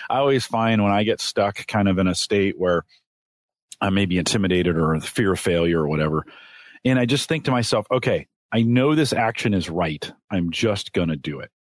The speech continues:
And you just do it. You just act it. It's, it's the weirdest thing. You, you're doing it and you're like, "Oh, I should maybe be more concerned," but you gotta keep going. And so if you're in that space with podcasting and you feel, you know, you've got that fear of whatever,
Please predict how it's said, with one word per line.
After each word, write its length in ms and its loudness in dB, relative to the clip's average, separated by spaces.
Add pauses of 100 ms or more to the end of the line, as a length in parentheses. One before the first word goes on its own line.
(120)
And 200 0
you 100 0
just 180 0
do 160 2
it. 160 -6
You 120 0
just 120 0
act 300 -4
it. 140 -8
It's, 220 -2
it's 200 -4
the 100 0
weirdest 340 0
thing. 240 0
You, 300 0 (480)
you're 140 0
doing 300 2
it 60 2
and 100 0
you're 100 2
like, 280 0
"Oh, 280 0
I 140 0
should 240 0
maybe 400 2
be 160 2
more 200 2
concerned," 520 0
but 100 -2
you 160 -4
gotta 320 0
keep 480 -2
going. 420 0
And 120 -8
so 100 0
if 140 -2
you're 160 2 (440)
in 180 4
that 200 2
space 480 0
with 360 0 (520)
podcasting 680 0
and 80 2
you 80 0
feel, 340 0
you 120 0
know, 60 2
you've 140 0
got 160 -2
that 160 -2
fear 360 2
of 120 0
whatever, 600 0